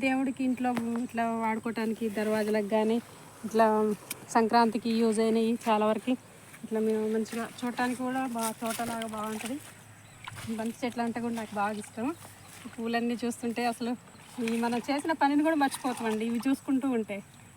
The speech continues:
అందుకే నాకు బాగా ఇష్టం, వీటిని చూస్తూ ఉంటా, ఎంత బాగుంటాయో. చూడండి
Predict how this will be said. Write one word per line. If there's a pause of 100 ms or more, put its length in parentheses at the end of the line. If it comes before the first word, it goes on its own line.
అందుకే
నాకు
బాగా
ఇష్టం,
వీటిని
చూస్తూ (120)
ఉంటా, (100)
ఎంత
బాగుంటాయో. (3500)
చూడండి